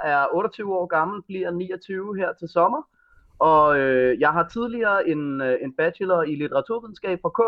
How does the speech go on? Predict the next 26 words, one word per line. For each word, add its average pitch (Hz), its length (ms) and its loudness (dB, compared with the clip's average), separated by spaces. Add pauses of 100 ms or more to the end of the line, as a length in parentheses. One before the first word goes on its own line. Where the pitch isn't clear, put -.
U. 208 180 -6 (260)
Øh, 143 200 2
senere 190 340 0
har 170 160 2
jeg 156 120 -2
en 156 100 -4
bachelor 160 540 0
i 151 240 -6
digitale 165 380 -4
medier 165 280 -2
og 143 80 -2
design 143 540 -2 (120)
fra 143 300 2
I 139 60 -14
T - 140 -16
U. 240 260 -4 (380)
Og 156 220 4
lige 208 160 0
nu, 202 260 0
der, 175 200 4
øh, 147 260 4
læser 151 300 0
jeg 147 120 -2
simpelthen 160 380 -6
på 160 60 -10
gameslinjen, 165 800 -4